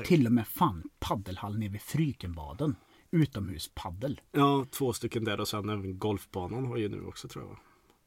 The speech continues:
Speaker 2: Och de kom ju också, de kom alldeles för sent, de.
Speaker 1: Spelar du golf?
Speaker 2: Inte längre.
Speaker 1: Du har gjort?
Speaker 2: Ja.
Speaker 1: Ja.
Speaker 2: Det är också på tal om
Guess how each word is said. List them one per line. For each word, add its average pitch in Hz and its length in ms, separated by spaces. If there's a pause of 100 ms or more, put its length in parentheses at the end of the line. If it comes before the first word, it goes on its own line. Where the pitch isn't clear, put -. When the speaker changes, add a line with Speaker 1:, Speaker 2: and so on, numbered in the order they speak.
(680)
Speaker 2:
Och 120 100
de 113 180
kom 107 200
ju 104 60
också, 98 300 (160)
de 117 160
kom 98 160 (100)
alldeles 104 360
för 113 80
sent, 95 240
de. 95 160 (300)
Speaker 1:
Spelar 143 320
du 147 60
golf? 180 240 (320)
Speaker 2:
Inte 123 240
längre. - 200 (300)
Speaker 1:
Du 131 80
har 135 140
gjort? 156 360 (120)
Speaker 2:
Ja. 117 140 (220)
Speaker 1:
Ja. 110 240 (1300)
Speaker 2:
Det 160 100
är 131 60
också 117 280 (160)
på 123 100
tal - 240 (200)
om 147 100